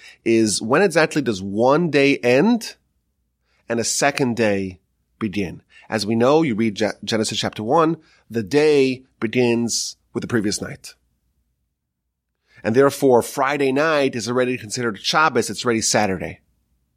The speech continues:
So once it's nightfall, once it's nighttime,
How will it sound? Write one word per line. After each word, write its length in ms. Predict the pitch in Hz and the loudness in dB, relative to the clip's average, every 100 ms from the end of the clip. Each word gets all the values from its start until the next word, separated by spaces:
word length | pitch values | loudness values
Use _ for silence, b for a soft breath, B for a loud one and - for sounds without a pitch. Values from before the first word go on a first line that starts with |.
| _ b b | _ b b
So 380 | - 127 117 110 _ | -4 0 0 -2 _
once 380 | 113 139 175 - | -2 0 2 0
it's 220 | 117 - | -2 -2
nightfall, 600 | 113 165 165 - 131 117 | 0 0 0 -2 0 2
once 220 | 101 123 | 2 0
it's 140 | 127 123 | -2 0
nighttime, 880 | 120 135 - 214 220 175 151 151 | 2 2 0 0 2 2 0 -2